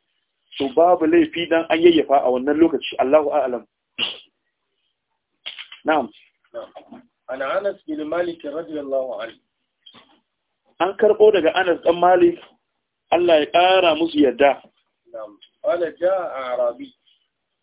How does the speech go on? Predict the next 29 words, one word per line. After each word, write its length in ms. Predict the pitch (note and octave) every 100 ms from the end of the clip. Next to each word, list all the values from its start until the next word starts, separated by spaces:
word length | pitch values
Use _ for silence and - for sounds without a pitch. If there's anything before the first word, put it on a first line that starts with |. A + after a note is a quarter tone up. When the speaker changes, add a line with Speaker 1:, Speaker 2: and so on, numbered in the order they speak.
| _ _ _ -
Speaker 1:
Ya 140 | F3+
ce 180 | F3 F#3
wani 280 | E3 G3+ B3
ba 160 | F3+ -
ƙauye 380 | F#3+ G3 E3+ D3+
ya 240 | E3 E3+ D#3+
zo. 260 | F3 E3+ - _ _ _ -
Speaker 2:
Fa 120 | B2+ D3+
bala 280 | E3+ F3+ E3+
fi 200 | C4+ C4
da'ifatil 720 | C3+ G3+ D#4+ - _ C4+ B3 _ _ _ _ _ B3+
masjid. 340 | C#4 _ E4+ _ _ _ _ _ _ -
Speaker 1:
Sai 120 | F#3
ya 160 | G3 G3
yi 140 | G3
fitsari 540 | G#3 G#3 G3 F#3+ G3+ -
a 100 | D3+
gefen 480 | C3 G3+ A3+ G3 D#3+
masallaci. 760 | D3 D3+ D3+ D3 D3 - D#3 - _ _ _ _ -
Abun 300 | D3+ E3 A3+
mamaki. 640 | G#3 D#3 D#3 D#3+ - B2 _ _ _ _ _ _ _ _ _ _ _ _ _ _ _ -
Wani 240 | E3 G3 G3+
zai 140 | G#3
ɗauka 320 | F3+ F#3 D#3
wannan 380 | D3 G#3+ G3+ E3+
ko 60 | E3
yana 200 | F#3+ F3
da 60 | D3
hankali? 520 | F3+ F#3+ E3 G#3